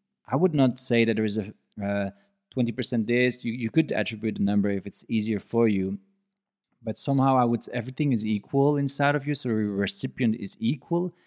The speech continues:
but the way where you experience life and through where you experience life is where you choose to be. It's where I feel the best at, right? Where I feel,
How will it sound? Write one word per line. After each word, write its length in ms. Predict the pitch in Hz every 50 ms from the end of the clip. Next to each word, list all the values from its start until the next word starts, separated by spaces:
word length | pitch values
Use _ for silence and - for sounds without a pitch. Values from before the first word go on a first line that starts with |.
| _ _ _ _ _ _
but 200 | - 107 98 -
the 80 | 117 104
way 400 | 101 104 120 123 131 131 139 131
where 320 | 120 117 113 110 107 107
you 400 | 107 104 107 104 104 101 101 - -
experience 640 | 113 - - - - - 127 131 131 127 113 -
life 220 | 107 98 98 98 107
and 120 | 101 98
through 200 | - - - 117
where 220 | 107 104 107 98
you 120 | 98 98 98
experience 420 | 95 - - - 120 120 110 98
life 320 | 98 98 92 92 92 - _ _ _ _ _ _ _ _ _ _ _ _ _ -
is 240 | 107 104 95 - 117
where 160 | 104 95 95
you 160 | 90 90 90
choose 640 | 85 - - - 113 107 95 85 - - - - - _ _ _ _ _
to 80 | - 95 80 _
be. 400 | 110 104 98 95 90 87 80 78 _ _ _ _ _
It's 380 | _ - - - - - _ _ _ _ -
where 160 | 95 92 90
I 80 | 95
feel 300 | 92 - - - 92 92
the 100 | 90 87 82 - - 101
best 240 | 101 95 - - -
at, 340 | - - - - _ - _ _ _ _ _ 110 98
right? 160 | 92 98 95
Where 200 | 92 90 90 87
I 60 | 90
feel, 360 | - _ - 95 95 95 95